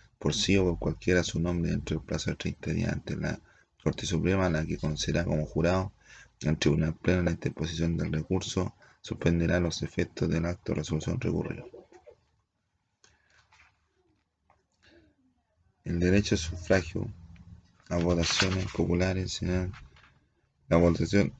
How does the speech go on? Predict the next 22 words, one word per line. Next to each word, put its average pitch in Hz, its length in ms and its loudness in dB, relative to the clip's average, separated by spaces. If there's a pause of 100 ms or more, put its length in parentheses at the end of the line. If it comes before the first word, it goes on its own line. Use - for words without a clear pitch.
la 87 220 2
votación 85 480 2
popular 92 260 0
del 85 100 -2
sufragio 87 360 0
será 85 180 2
personal, 85 380 0
igualdad, 85 360 2
secreto 87 360 0
y - 20 0
voluntario. 85 480 0
Solo 87 220 -2
podrá 92 180 0
convocarse 87 520 0
votaciones - 500 -2
populares 90 420 -2
en 92 80 -2
las 90 120 0
elecciones 92 380 -2
plebiscitos - 420 -2
expresamente - 460 -4
previstos 90 500 -2